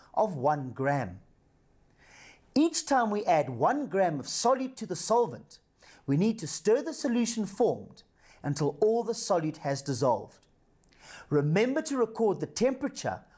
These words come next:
after each addition. What are the independent and dependent variables in this experiment? This time,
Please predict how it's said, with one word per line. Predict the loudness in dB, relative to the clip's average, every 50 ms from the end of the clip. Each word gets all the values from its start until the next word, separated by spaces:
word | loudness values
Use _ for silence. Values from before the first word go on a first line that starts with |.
| _ -2 2
after | 2 2 2 0 -6 -10 -10 -10 -8
each | -8 -6 -6 -4 -6
addition. | -8 -4 -2 -2 0 0 0 -4 -6 -8 -12 _ _ _ _ _ _ _ _ _ _ _ _ _ _ _ _ _ _ _ _ _ _ _ _ _ _ _ _ _ _ _ _ _ _ _ _ _ _ _ _ _ _ _ _ _ _ -20 -20 -20 -20 -20 _ _ 0
What | 2 2 2 2 -2 -2
are | 0 2 2 2 2
the | 0 -4 -6 0 0
independent | 0 0 2 0 0 -2 0 -2 -2 -2 -2 -2 -4 -6 -6 -8 -10 _ _ -20 -4 0
and | 2 2 2
dependent | 2 0 -2 -2 -4 0 0 2 2 2 2 0 0
variables | 2 2 4 4 4 2 2 2 2 2 0 -2
in | 0 0 2
this | 2 2 0 0
experiment? | -2 -4 -2 0 2 0 2 0 -4 -6 -10 -14 -18 -20 _ _ _ _ _ _ _ _ _ _ _ _ _ _ _ _ _ _ _ -20 -20 -20 -20 -20 -20 _ -2
This | 0 2 2 2 0 -2
time, | 0 0 0 0 0 -2 -6 -10